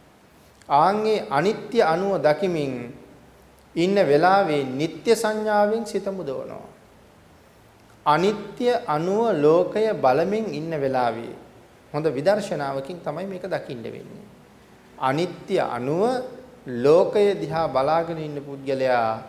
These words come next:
නිත්ය කියන ධර්මතාවයෙන් දර්ශනයෙන් සදහටම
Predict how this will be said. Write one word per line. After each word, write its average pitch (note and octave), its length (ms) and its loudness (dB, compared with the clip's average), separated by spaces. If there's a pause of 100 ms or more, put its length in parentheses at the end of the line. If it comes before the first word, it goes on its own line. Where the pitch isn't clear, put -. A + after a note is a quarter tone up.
(300)
නිත්ය D3 640 -4
කියන E3+ 240 -6
ධර්මතාවයෙන් C3+ 1040 -6 (100)
දර්ශනයෙන් B2 640 -8
සදහටම B2+ 640 -10